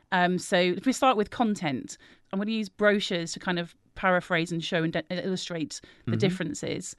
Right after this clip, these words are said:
Speaker 1: If you were going to a print designer to print a brochure, you would have found somebody that you like the look and feel of. You'd give them a brief,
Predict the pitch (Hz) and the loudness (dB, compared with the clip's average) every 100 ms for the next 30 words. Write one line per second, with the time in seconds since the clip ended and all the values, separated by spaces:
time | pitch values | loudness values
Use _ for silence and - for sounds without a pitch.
0 | _ - 269 285 294 247 254 233 226 - | _ -4 4 6 6 2 0 0 0 0
1 | 208 - 202 185 170 170 185 175 175 - | -2 0 -2 -2 -4 -6 -4 -6 -6 -10
2 | _ _ _ - 185 214 196 180 185 170 | _ _ _ -4 0 2 0 0 0 -2
3 | - - 185 _ _ _ 196 202 208 190 | -4 -4 -6 _ _ _ 0 2 4 4
4 | 180 180 170 156 170 175 170 180 165 - | 4 2 0 0 0 0 0 -2 -4 -6
5 | 165 156 170 170 165 165 165 175 175 160 | -8 -4 -2 0 0 -2 -6 -6 -4 -4
6 | 160 175 175 180 - - | -2 0 0 -2 -10 -16